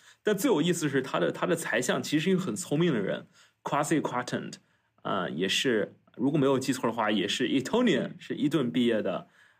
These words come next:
啊，但最有意思的是他是一个，嗯，他是一个黑人。然后当时呢，还在英国媒体上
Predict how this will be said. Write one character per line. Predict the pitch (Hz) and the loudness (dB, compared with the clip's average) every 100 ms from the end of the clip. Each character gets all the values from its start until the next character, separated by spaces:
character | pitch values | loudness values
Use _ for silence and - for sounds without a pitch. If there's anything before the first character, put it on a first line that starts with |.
| _ | _
啊， | - 104 101 - - | -6 -4 -4 -8 -2
但 | 202 | 0
最 | 233 | 2
有 | 165 | 2
意 | 170 | 2
思 | 147 | 0
的 | |
是 | 135 | -2
他 | 131 170 | -2 -2
是 | 165 | 0
一 | 151 | 0
个， | 147 123 - - _ _ | 2 0 -2 -14 _ _
嗯， | - 110 110 107 110 _ _ _ - - | -10 -6 -4 -4 -8 _ _ _ -14 -10
他 | - | -2
是 | 190 | 0
一 | 185 | 0
个 | |
黑 | - 185 | 2 2
人。 | 160 - - _ _ _ _ - | 2 -2 -8 _ _ _ _ -6
然 | 135 | -2
后 | 151 | 0
当 | 147 196 | 2 2
时 | - | 2
呢， | 127 123 - _ _ | 2 0 -4 _ _
还 | - 120 | -2 0
在 | 120 123 | 2 2
英 | 120 131 | 2 2
国 | 123 | 2
媒 | 110 110 | 2 0
体 | - | -4
上 | - 95 82 | -10 -10 -10